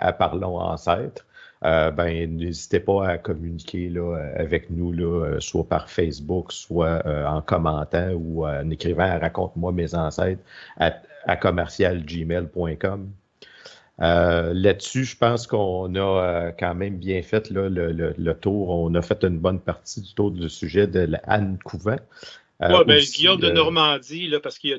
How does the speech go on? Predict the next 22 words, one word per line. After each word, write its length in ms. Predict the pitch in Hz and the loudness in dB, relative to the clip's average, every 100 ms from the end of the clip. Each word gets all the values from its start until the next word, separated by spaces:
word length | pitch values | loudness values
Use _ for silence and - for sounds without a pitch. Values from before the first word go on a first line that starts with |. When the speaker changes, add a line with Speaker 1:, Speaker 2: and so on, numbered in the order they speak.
| - | -4
Speaker 2:
tellement 400 | 180 170 165 170 | -2 0 0 -2
d'autres 400 | 151 160 160 139 | 0 0 0 -6
ancêtres 340 | 135 156 156 | -6 -6 -6
intéressants 580 | 139 135 127 120 151 160 160 _ _ _ | -6 -8 -8 -6 -4 -4 -6 _ _ _
de 440 | 127 127 127 156 156 | -20 -20 2 4 6
Anne 160 | 160 160 | 4 -4
Couvent, 320 | - 135 175 151 120 | -4 -4 -2 -4 2
donc 300 | 160 165 143 _ _ _ - | 2 2 -4 _ _ _ -2
de 420 | 143 147 143 131 | 2 2 0 -6
nous 100 | 151 | -10
tous. 560 | 147 170 233 - - - _ _ _ _ - | -8 -6 -8 -10 -16 -20 _ _ _ _ -20
Euh, 120 | 120 120 | -14 -10
mais 60 | |
on 160 | 123 127 | -6 -2
va 220 | 143 147 | 0 0
en 20 | |
<laughs> 0 | |
revenir 320 | 139 165 156 143 | 0 0 0 0
une 80 | |
autre 180 | 131 120 | -2 -6
fois, 280 | - 123 | -4 -4
là. 80 | 117 | -4